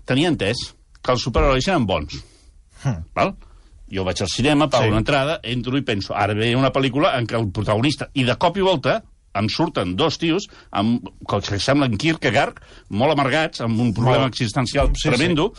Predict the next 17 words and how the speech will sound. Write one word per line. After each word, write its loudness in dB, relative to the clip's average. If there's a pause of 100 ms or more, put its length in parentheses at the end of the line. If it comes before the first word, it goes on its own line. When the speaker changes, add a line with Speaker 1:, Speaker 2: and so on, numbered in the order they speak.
Speaker 2:
Sí, -6
sí. -10
Speaker 1:
que 2
només 2
els 0
hi -2
falta 2
fer-se -2
la 2
fimosis 2
mútuament, 2 (320)
i, 0 (220)
i, 2
i 2
dius, 0 (280)
"A 2
veure 2